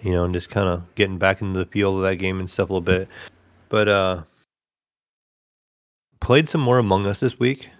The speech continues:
Um, got in a couple of different groups. Had a good time. Um, actually, I just wanna have Gunny's input on, on Among Us real quick. I know he got to play with the community the other night.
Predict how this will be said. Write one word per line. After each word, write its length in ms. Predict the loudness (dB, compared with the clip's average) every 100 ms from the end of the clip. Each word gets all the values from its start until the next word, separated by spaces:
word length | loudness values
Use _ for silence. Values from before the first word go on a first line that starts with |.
| _
Um, 220 | -8 -8 -8 _ _
got 160 | -2 0
in 60 | 0
a 40 |
couple 220 | 0 0
of 60 | 2
different 220 | 0 0
groups. 400 | 2 2 -2 -18 _
Had 140 | -2 0
a 40 |
good 160 | 2 2
time. 340 | 0 0 -4 -14 -20 _ _ _ _ -2
Um, 460 | 0 2 0 -8 -16 -20 -20 _ _ -2
actually, 200 | 2 2
I 40 |
just 60 | 4
wanna 140 | 4
have 160 | 2 2
Gunny's 380 | 2 2 0 -4
input 280 | -4 -4 -4
on, 220 | -6 -8
on 120 | -6
Among 240 | -4 -4
Us 140 | -4 -6
real 80 | -4
quick. 180 | 0
I 60 | 0
know 120 | 0
he 160 | 2 2
got 120 | 2
to 60 | 2
play 200 | 2 2
with 100 | 2
the 60 |
community 460 | -6 -6 -4 -2 -2
the 160 | 0 0
other 160 | 0
night. 380 | 0 -2 -4 -8